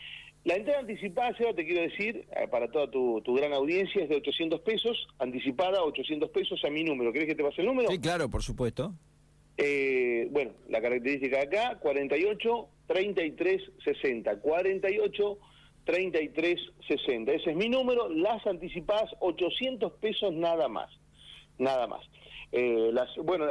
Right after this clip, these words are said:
Speaker 1: también las tengo yo, bueno, cualquier cosa en, en, en mi programa en la tarde, en, en Impacto también están, así que bueno.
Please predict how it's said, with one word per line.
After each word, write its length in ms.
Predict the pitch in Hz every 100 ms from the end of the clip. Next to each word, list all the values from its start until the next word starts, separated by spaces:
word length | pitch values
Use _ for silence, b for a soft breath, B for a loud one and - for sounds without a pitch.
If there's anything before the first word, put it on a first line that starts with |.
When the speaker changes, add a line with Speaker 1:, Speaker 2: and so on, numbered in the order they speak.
| 139
Speaker 1:
también 320 | 147 151 185
las 120 | 190
tengo 220 | 190 180 180
yo, 280 | 208 233
bueno, 200 | 190 120
cualquier 240 | 101 107 131
cosa 240 | 143 147
en, 100 | 117
en, 640 | 107 92 - 104 95 87 -
en 160 | - 110
mi 80 | 104
programa 240 | 117 131
en 60 | 117
la 80 |
tarde, 280 | 104 127 123
en, 180 | 107 101 -
en 120 | 110
Impacto 380 | 110 127 139 127
también 240 | 127 135
están, 240 | 131 214 220
así 200 | - 131
que 80 | 120
bueno. 240 | 107 87